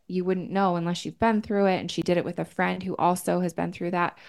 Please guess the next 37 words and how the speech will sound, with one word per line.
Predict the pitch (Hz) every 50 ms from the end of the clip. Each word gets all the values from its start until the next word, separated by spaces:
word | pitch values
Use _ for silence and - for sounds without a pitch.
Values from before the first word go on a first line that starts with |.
| - - - - _ _ _ _ _ _ _ _ _ _ _ _ _
But | 196 220 226
what | 202 240 247 -
she | - - 320 311
said | - - 247 226
after | - - 180 185 - - 180 170
that, | 165 147 156 -
she | - - 190
was | 185 185
like, | 190 180 180
"So | - - 208 208
many | 226 247 277
people | 269 - 196 170 - 185 180
kind | - - 175 175
of | 170 160
didn't | 170 165 170 165 -
know | 165 160 151 165
how | 180 175 170
to | 165 160
respond | 160 160 - - - 156 156 165 175 -
to | 180
that | 170 170 175 - -
reel | 156 156 160 156 170 196
because | 202 196 185 - 170 -
it | 165
was | - 160 -
this, | - 165 - -
like, | - 160 160 156 - _ _ _ _ _ _ _ _ _ _ _ _ _ _ _
awkward, | 196 190 196 - - 202 202 214 175
dark | - 156 165 - -
humor." | - - 185 190 208 226 277 320 359 - - - - - - - - - - - _ _ _ _ _ _
And | - 233 220 214 208 202 202 - - _ -
she | - - - 208
said, | 196 - 220 208 196 190 185 - - _ _ _ _ _ _ _ _ _ _ _ _ _ _ _
"Don't | - 190 196 214 240
be | - 285 311 285
so | - - - 196 175 170 170 175
afraid | - 175 170 - - 160 127 - - - -